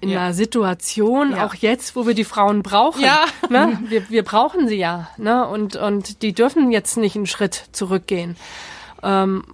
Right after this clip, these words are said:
Speaker 1: ja, und da ist wirklich tagtäglich, dass ich da versuche, unsere Mitarbeiterin zu stärken.
Speaker 2: Ja,
Speaker 1: Mhm.
Speaker 2: also wir haben ja das letzte Mal ja schon drüber gesprochen, wir sind das Thema Fachkräftemangel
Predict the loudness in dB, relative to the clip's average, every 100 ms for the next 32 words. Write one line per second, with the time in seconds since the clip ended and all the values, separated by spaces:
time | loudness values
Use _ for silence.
0 | _ -2 -2 -2 -6 -2 4 4 4 0
1 | -6 -6 -4 -6 -2 0 2 0 2 0
2 | 0 0 -2 2 -2 0 -4 -2 -6 -4
3 | 0 2 2 -2 -6 -2 -4 0 2 2
4 | -2 -16 -20 -20 _ -2 0 2 4 4
5 | 4 2 2 0 0 -2 -2 -4 -2 -2
6 | -2 -6 -12 -10 -4 -4 2 2 4 2
7 | 2 4 2 2 -2 -2 -2 -2 -2 -6
8 | -4 -2 -2 -2 -4 -6 -8 -4 0 0
9 | 0 -2 -2 -4 -2 0 2 2 0